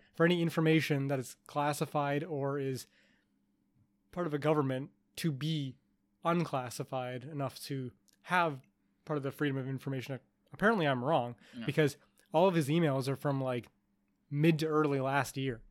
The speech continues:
Speaker 2: Yeah.
Speaker 1: That's pretty early. That's pretty
Speaker 2: Yeah,
Speaker 1: quick
Speaker 2: it's pretty
Speaker 1: turnaround.
Speaker 2: recent, yeah.
Speaker 1: I mean, he's not even out of
Speaker 2: He still has his position.
Speaker 1: He still has his position and everything, and
Speaker 2: Yeah.
Speaker 1: he's being outed by his own government in theory.
Speaker 2: Yeah.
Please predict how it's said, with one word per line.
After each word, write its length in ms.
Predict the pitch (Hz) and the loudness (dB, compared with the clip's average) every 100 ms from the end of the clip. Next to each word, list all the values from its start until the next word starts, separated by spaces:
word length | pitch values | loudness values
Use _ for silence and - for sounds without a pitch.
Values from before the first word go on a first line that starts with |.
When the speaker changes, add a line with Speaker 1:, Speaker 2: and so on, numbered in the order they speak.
| _ - | _ -6
Speaker 2:
Yeah. 260 | 127 117 | -2 2
Speaker 1:
That's 140 | 107 - | 2 2
pretty 300 | - 165 139 | 2 2 2
early. 360 | 143 127 120 - - | 0 -2 -10 -18 -12
That's 120 | 156 | -4
pretty 160 | 143 120 | 0 0
Speaker 2:
Yeah, 60 | |
Speaker 1:
quick 200 | 160 135 | 0 -2
Speaker 2:
it's 80 | 117 | -4
pretty 240 | 131 147 135 | -4 -2 0
Speaker 1:
turnaround. 60 | |
Speaker 2:
recent, 420 | 123 123 131 98 | -2 -4 -6 -8
yeah. 220 | 113 117 107 _ _ _ - | -6 -8 -8 _ _ _ -4
Speaker 1:
I 60 | |
mean, 180 | 175 170 143 - - | 0 0 -2 -12 -16
he's 140 | - 190 | 2 6
not 100 | 226 | 8
even 240 | 208 170 - - | 6 4 2 2
out 240 | 156 165 | 6 6
of 240 | 156 120 110 _ _ _ _ _ _ - | 4 0 -12 _ _ _ _ _ _ -12
Speaker 2:
He 100 | 131 | -2
still 160 | 180 | 6
has 220 | 165 151 | 8 8
his 100 | 135 | 4
position. 320 | 113 120 127 - | -6 -4 -2 4
Speaker 1:
He 40 | |
still 160 | 196 233 | 8 10
has 100 | 160 | 8
his 100 | 143 | 6
position 480 | - 139 220 - 156 | 2 6 8 6 2
and 120 | 135 | 0
everything, 420 | 135 131 131 139 | -2 -2 -2 -2
and 100 | 156 | 4
Speaker 2:
Yeah. 60 | 156 | 4
Speaker 1:
he's 120 | 147 | 6
being 280 | 160 160 165 | 4 2 4
outed 400 | 160 160 147 135 | 4 6 4 4
by 140 | 139 | 2
his 160 | 147 170 | 2 0
own 440 | 175 156 147 139 - - _ _ - | -2 0 0 -4 -8 -20 _ _ 4
government 460 | 160 143 143 135 | 6 6 2 0
in 180 | 147 147 | 0 -2
theory. 580 | 139 156 143 131 127 120 | 0 2 2 2 -2 -6
Speaker 2:
Yeah. 200 | - 123 | -10 -10